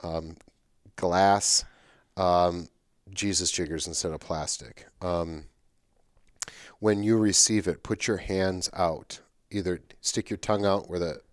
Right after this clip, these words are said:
uh, pastor can put it right on there. Put your hands out. Don't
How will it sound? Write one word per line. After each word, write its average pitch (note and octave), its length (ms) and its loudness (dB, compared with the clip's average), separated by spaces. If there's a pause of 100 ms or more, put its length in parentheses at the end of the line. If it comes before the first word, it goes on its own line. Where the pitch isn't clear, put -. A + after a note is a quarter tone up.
(320)
uh, - 220 -12
pastor - 300 0
can F2 120 -8
put F2+ 160 -6
it - 60 -10
right F2+ 160 2
on F2+ 120 0
there. F#2 140 0 (380)
Put - 160 -4
your F#2+ 100 -2
hands G2+ 400 2
out. A2 280 6 (360)
Don't A2 260 2